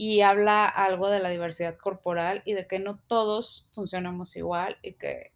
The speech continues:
cada cuerpo es un mundo, ¿no? En mi caso, mi cuerpo no tolera el calor. Eh, se los <laughs> prometo. Veo a la gente que está tomando y comiendo y caminando y se llenan de arena y,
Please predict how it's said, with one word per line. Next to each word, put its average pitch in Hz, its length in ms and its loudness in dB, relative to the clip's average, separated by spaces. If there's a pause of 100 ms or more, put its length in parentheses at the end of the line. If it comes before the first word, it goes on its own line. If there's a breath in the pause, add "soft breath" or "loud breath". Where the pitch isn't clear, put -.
cada 214 280 0
cuerpo 190 360 -2
es 185 140 -10
un 190 120 -8
mundo, 170 300 -6
¿no? 208 240 -10 (480 soft breath)
En 240 120 6
mi 262 120 8
caso, 285 240 10
mi 285 220 4
cuerpo 277 280 6
no 269 200 4
tolera 269 340 2
el 254 140 0
calor. 202 280 -2 (840)
Eh, 190 840 2
se 196 140 -4
los 190 180 -2
<laughs> - 60 -20
prometo. 196 440 -4 (640 soft breath)
Veo 247 160 10
a - 20 12
la 302 140 10
gente 285 420 2
que 277 80 2
está 220 320 0
tomando 214 560 -4
y 202 80 -8
comiendo 190 960 0
y 185 140 0
caminando 180 960 0
y 180 80 -2
se 185 180 -6
llenan 185 380 -4
de 190 80 2
arena 180 840 0 (1120 soft breath)
y, 196 400 0